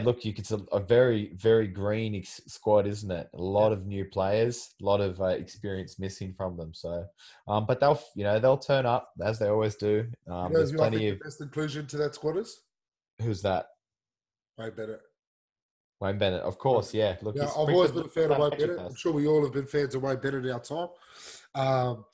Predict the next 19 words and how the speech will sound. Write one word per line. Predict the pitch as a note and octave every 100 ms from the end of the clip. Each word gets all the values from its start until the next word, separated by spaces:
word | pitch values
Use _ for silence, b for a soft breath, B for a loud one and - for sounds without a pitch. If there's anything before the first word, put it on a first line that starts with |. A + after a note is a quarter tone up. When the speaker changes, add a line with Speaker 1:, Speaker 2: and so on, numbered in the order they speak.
| b b b b b _
Speaker 2:
but | D3+ C#3+ - - _ _ _ _ _ _ _ _
Speaker 1:
Not | F#2+ F#2
the | F#2+
last | G2 G#2+ -
two |
Speaker 2:
without, | E3+ A3 C4
Speaker 1:
years. | E3
Speaker 2:
without | E3 F#3 G#3 G3+
bagging | E3+ E3 D#3 D3+ C#3+ -
Kevin | - D3+ C3 B2+
Walters, | B2+ C3+ C3+ - A2 - - - _ _ _ _ _ _ _ _ _ _ _ b b
I | B2+ C#3+
just | F#3+ F#3+
don't | F#3+ F3
think | - D#3+
he's | - C#3+
got | B2+ C3+ C3 -
the, | B2 A#2+ A#2 A2+ G#2+ G2+ _ _ _ _ _ _ _ _ _ _ _ _ _ _ _ _ _ -
sorry | - D3+ D3 D3